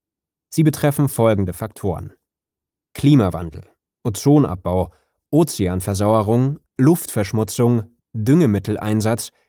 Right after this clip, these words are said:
biogeochemische Verschmutzung, Süßwasserverbrauch, Verlust der Artenvielfalt sowie Abholzung und andere Landnutzungsänderungen.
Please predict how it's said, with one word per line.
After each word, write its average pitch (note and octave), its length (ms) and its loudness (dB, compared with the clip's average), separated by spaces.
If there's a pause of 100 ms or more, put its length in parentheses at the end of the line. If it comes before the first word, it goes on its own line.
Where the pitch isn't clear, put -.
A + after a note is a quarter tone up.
(160)
biogeochemische C#3 1300 2
Verschmutzung, G#2+ 720 0 (380)
Süßwasserverbrauch, G#2 1080 -2 (340)
Verlust D#3+ 440 2
der A#2+ 140 2
Artenvielfalt B2+ 1040 0
sowie C#3 340 0
Abholzung A#2 720 -2
und B2+ 260 -6
andere F#2+ 340 0
Landnutzungsänderungen. F2+ 1400 -6